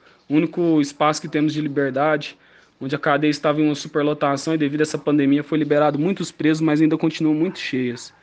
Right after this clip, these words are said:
Celas com vinte a vinte e dois presos num espaço pequeno, onde haveria duas janelas na cela. As duas atualmente do bloco que eu me encontrava, elas encontravam fechada com concreto,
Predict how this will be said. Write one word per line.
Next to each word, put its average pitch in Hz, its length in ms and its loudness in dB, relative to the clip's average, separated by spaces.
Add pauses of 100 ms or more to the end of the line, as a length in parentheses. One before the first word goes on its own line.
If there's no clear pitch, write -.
(340)
Celas 143 400 2
com 127 440 2 (240)
vinte 175 500 -2 (100)
a 123 100 -2
vinte 147 220 -2
e 143 80 -12
dois 139 440 -2 (380)
presos 165 400 2
num 147 80 2
espaço 143 480 0
pequeno, 175 580 2 (460)
onde 160 220 4
haveria 156 400 2
duas 185 280 0
janelas 165 460 -4
na 147 180 -4
cela. 175 460 -2 (400)
As 165 200 0
duas 202 260 -2
atualmente 185 560 0
do 185 80 -6
bloco 170 240 0
que - 40 -4
eu 180 40 -4
me 180 80 0
encontrava, 160 480 0
elas 160 180 -2
encontravam 156 540 -2
fechada 165 680 -2
com 156 160 -2
concreto, 151 720 -2